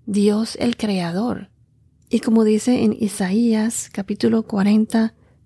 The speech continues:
versículo veintiocho, "¿Acaso no lo sabes? ¿Es que no lo has oído?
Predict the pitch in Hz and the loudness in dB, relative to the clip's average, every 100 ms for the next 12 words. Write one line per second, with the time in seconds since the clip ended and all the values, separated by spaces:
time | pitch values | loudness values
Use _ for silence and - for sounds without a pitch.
0 | _ - 196 - - 214 226 220 214 214 | _ -4 -4 -2 -4 -4 -2 0 2 0
1 | 214 190 196 185 196 233 - 220 - _ | 0 0 0 -2 -2 -2 -4 -8 -12 _
2 | _ _ _ _ _ _ _ _ _ _ | _ _ _ _ _ _ _ _ _ _
3 | _ _ _ _ _ 240 226 240 240 294 | _ _ _ _ _ -6 -4 -4 0 2
4 | 277 247 233 - 170 214 330 - - _ | 4 2 0 -4 -4 -4 -6 -10 -20 _
5 | _ _ _ _ _ _ - 262 - 302 | _ _ _ _ _ _ -2 -2 0 0
6 | 277 262 247 226 220 - 220 208 202 214 | 4 4 2 0 -2 -4 -4 -2 0 0
7 | 330 | -2